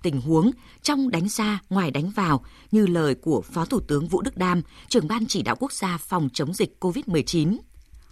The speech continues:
Song, niềm tin chúng ta đã thắng trong chiến dịch mở màn, giai đoạn đầu của cuộc chiến, và nhất định phải chiến thắng trong cả cuộc chiến, luôn được khẳng định. Quyết tâm đó còn được thể hiện khi Thủ tướng Chính phủ nhấn mạnh,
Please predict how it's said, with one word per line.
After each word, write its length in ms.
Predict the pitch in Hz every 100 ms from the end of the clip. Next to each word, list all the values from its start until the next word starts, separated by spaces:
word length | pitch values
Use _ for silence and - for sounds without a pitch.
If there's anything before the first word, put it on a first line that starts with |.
| - -
Song, 380 | - - 208 196 - - 214
niềm 240 | 214 156
tin 360 | - 226 226 214 - -
chúng 240 | 254 220
ta 200 | 269 285
đã 160 | 240 - -
thắng 260 | 202 196 285 -
trong 240 | 247 196 -
chiến 220 | 190 240
dịch 180 | 262 135
mở 200 | 165 113
màn, 300 | 139 151 139 - - -
giai 180 | 269 262
đoạn 160 | 208 -
đầu 260 | 175 160
của 200 | 135 170
cuộc 220 | - 151
chiến, 300 | - 175 180 285 - - -
và 140 | 175
nhất 200 | 196 -
định 180 | 262 220
phải 180 | 175 180
chiến 260 | - 180 208
thắng 260 | 190 170 269
trong 240 | - 190 156
cả 220 | 196 151 113
cuộc 180 | 170 -
chiến, 300 | - 165 226 - - -
luôn 280 | - 240 190
được 220 | 165 143
khẳng 220 | - 143 120
định. 160 | 151 - - - _ _ _ _ _ - - - - - - -
Quyết 200 | 302 339
tâm 180 | 247 202
đó 340 | 165 151 226
còn 140 | 240 175
được 180 | 156 -
thể 120 | 151
hiện 320 | 135 165 -
khi 260 | - 226 190
Thủ 220 | - 160
tướng 220 | - 156
Chính 180 | 180 180
phủ 280 | 185 226 135
nhấn 320 | 127 170 185 285
mạnh, 180 | 247